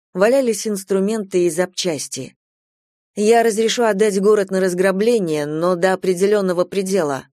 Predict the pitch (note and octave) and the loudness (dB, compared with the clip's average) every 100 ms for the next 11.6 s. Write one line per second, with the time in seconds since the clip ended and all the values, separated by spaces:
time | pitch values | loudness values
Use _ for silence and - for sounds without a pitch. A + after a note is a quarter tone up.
0 | _ _ - F3 D#3+ D#3 D#3 E3 D#3+ D3 | _ _ -8 -4 -2 0 0 -2 -4 -6
1 | D3+ - E3 C#3+ C3+ A#2 _ _ _ _ | -10 -4 -4 -4 -8 -14 _ _ _ _
2 | F3 F#3+ A#3 A#3+ C4 A#3 G3+ A#3 G#3 G3+ | 0 2 2 0 -2 -2 -2 -2 -2 -2
3 | G#3 G3 F3+ - C#3+ C#3 _ _ E3 F3 | -4 -4 -4 -4 -10 -12 _ _ -2 0
4 | G3+ A#3 B3 F#3+ F3 F#3 F#3+ F3+ F#3+ F#3+ | 0 -2 -6 -6 -2 -2 -2 -2 0 0
5 | G#3 E3+ D3+ D3 C#3 - _ G3+ A#3 B3 | 0 0 -4 -6 -10 -14 _ -2 0 0
6 | C4 G3+ F#3 F#3 - F#3 F#3 F#3+ F3+ E3+ | 0 0 0 -2 -2 -2 -2 0 2 2
7 | D#3+ D#3+ F3 F3+ F#3 G3+ A3+ A3 - E3 | -2 -2 0 0 0 0 -2 -4 -4 -4
8 | D#3+ F3+ F#3 F3+ E3+ D#3+ E3+ F3 - E3+ | -2 0 -2 -2 -6 -4 -4 -2 -2 -2
9 | D3 C#3 C3 - _ G#3+ - A3+ B3 A3 | -4 -6 -12 -16 _ -6 -2 0 0 -2
10 | G3 G#3+ G#3+ A3+ F#3 F#3+ F#3 F#3+ F3+ E3+ | -2 0 0 -2 0 -2 0 0 2 0
11 | F3 F#3 F#3 D3+ - | -2 -2 0 0 0